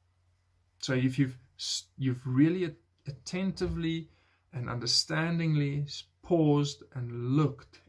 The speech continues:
into the Word of God and heard the preaching of God,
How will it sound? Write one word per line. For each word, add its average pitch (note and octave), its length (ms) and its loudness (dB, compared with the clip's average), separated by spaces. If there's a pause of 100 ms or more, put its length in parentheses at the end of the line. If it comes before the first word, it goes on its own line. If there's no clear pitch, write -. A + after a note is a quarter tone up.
(100)
into D3 300 4
the C3 100 -2
Word B2+ 300 -2
of B2 180 -8
God B2 420 -10 (580)
and B2 120 -4
heard D3 380 2
the D3 80 4
preaching D3 600 -4
of B2 180 -10
God, B2+ 340 -10